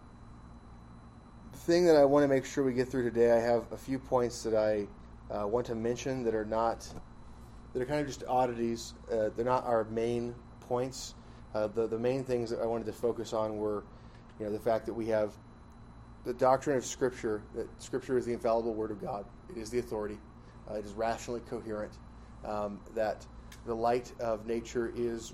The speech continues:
reason that God has given, that it's the light that lights the minds of all men. There is innate content that includes moral categories and the attributes of God that are unavoidable in human thought, and those plus reason are the basis of human inexcusability.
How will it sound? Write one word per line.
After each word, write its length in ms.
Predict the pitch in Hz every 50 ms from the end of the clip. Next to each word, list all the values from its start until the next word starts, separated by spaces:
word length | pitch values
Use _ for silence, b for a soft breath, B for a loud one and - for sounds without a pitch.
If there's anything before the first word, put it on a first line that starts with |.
| 110
reason 520 | 113 113 113 117 117 127 131 127 135 135 127 -
that 140 | - 101 92 - - -
God 300 | 123 110 107 110 107 107 104
has 240 | 110 107 104 98 -
given, 340 | - 113 110 104 113 110 110
that 80 | 107 -
it's 160 | 104 101 -
the 80 | - 107
light 260 | 104 104 107 104 -
that 80 | - -
lights 240 | 110 107 107 - -
the 80 | 110
minds 300 | 107 104 104 110 107 104
of 80 | 104 104
all 140 | 104 101 101
men. 340 | 110 120 120 120 120 127 131 B B B B B - -
There 140 | 117 117 113
is 120 | 110 104
innate 320 | 110 107 110 110 - - -
content 720 | - - 120 113 117 123 120 - 131 127 123 127 - - - - - -
that 120 | 107 104
includes 680 | 104 104 101 - - - 120 113 117 113 110 - - - B B B B B B B - 110
moral 260 | 110 113 117 117 117
categories 920 | 117 - - 120 120 117 120 123 110 120 120 120 117 117 120 123 120 -
and 100 | 107 107
the 100 | 107 107
attributes 540 | 107 110 110 - - 110 113 113 113 113 -
of 120 | 113 104
God 340 | 101 110 107 104 104 107 107 B B B B B B - -
that 140 | 117 113 110
are 260 | 107 107 104 104 104 - - - - - -
unavoidable 580 | 123 120 120 110 117 117 120 120 120 117 117 120
in 100 | 113 107
human 280 | 117 131 123 117 110 - - -
thought, 320 | 113 113 117 - - - - 113
and 220 | 110 107 104 101 - - - - - -
those 480 | 123 117 117 117 120 120 120 120 - - - - - - - -
plus 220 | 113 107 92 107 104
reason 300 | 104 110 117 113 123 123
are 80 | 113 107
the 80 | 107
basis 440 | 101 101 110 113 107 - - 110 -
of 100 | 113 104
human 300 | - - 117 110 113 110
inexcusability. 920 | - 110 107 98 - - - 120 113 101 104 95 107 104 110 113 120 120